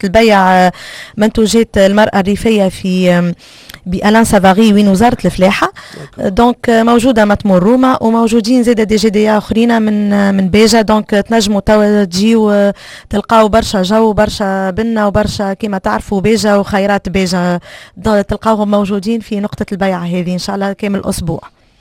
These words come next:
Speaker 2: إن شاء الله.
Speaker 1: عايشك.
Speaker 2: يعطيكم الصحة وتوكا.
Speaker 1: ميرسي.
Speaker 2: تحية ليك،
Speaker 1: عايشك
Speaker 2: لي
Speaker 1: و-
Speaker 2: زيكيب اللي معاكم.
Speaker 1: ميرسي.
Speaker 2: آه.
Speaker 1: عايشك. واللي يحب يلتحق بينا زيدا بيان سور في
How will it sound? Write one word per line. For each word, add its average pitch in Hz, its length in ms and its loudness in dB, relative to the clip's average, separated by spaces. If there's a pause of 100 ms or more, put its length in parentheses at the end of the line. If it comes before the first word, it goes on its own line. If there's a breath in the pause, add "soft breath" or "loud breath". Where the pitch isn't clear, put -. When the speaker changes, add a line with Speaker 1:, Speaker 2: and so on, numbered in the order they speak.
Speaker 2:
إن 101 80 -16
شاء - 200 -18
الله. - 440 -18
Speaker 1:
عايشك. 180 360 -8 (200)
Speaker 2:
يعطيكم 123 340 -8
الصحة 135 340 -8
وتوكا. 202 140 -6
Speaker 1:
ميرسي. 233 440 -2
Speaker 2:
تحية 90 300 -10
ليك، 110 300 -8
Speaker 1:
عايشك 214 400 -2
Speaker 2:
لي 196 240 -8
Speaker 1:
و- 233 280 -2
Speaker 2:
زيكيب 196 260 -8
اللي - 160 -12
معاكم. 196 220 -8
Speaker 1:
ميرسي. 214 580 -4
Speaker 2:
آه. - 40 -8
Speaker 1:
عايشك. 214 480 -4
واللي 240 160 -2
يحب 240 240 -2
يلتحق 233 400 -4
بينا 233 240 0
زيدا 220 200 -4
بيان 208 200 -2
سور 233 200 -4
في 214 300 -6